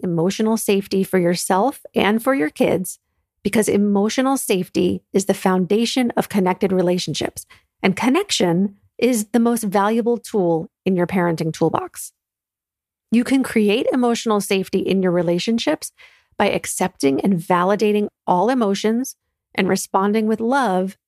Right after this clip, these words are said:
rather than reacting with fear. Now, I know these episodes are short and you may have some questions specific to your situation. So I want to invite you to a free three-day workshop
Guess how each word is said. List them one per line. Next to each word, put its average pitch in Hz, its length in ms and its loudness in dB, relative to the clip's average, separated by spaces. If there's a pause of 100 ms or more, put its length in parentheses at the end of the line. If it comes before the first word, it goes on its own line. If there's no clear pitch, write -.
(260)
rather 208 380 0
than 208 180 0
reacting 175 720 -2 (220)
with 180 140 0
fear. - 420 -2 (1200)
Now, 220 80 2
I 208 80 2
know 233 300 2
these 302 240 -2
episodes 240 440 -2
are 196 80 -2
short 170 400 -2
and 208 180 2
you 208 80 2
may 214 300 0
have 233 220 -2
some 220 160 -2
questions 262 640 -2
specific - 640 -4
to - 120 -2
your 202 200 2
situation. 180 680 -2 (460)
So - 180 0
I 202 80 4
want 208 240 0
to 277 60 0
invite 262 320 0
you 196 200 0
to 202 180 -2
a 165 160 0
free 277 760 -2 (320)
three-day 269 600 0
workshop 180 600 -4